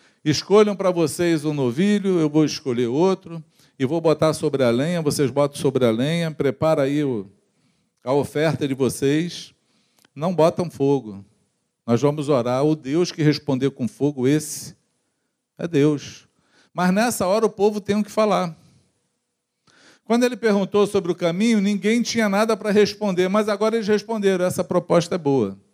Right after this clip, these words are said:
Porque eles querem saber de fato quem é Deus.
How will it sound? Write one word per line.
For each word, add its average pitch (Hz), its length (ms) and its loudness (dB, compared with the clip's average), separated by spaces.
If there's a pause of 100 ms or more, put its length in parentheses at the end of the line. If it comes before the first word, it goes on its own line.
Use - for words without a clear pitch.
(1400)
Porque 139 240 -2
eles 160 180 0
querem 170 240 0
saber 160 360 2
de 165 100 -8
fato 147 400 -2
quem 117 160 -4
é 113 60 -2
Deus. 113 600 -2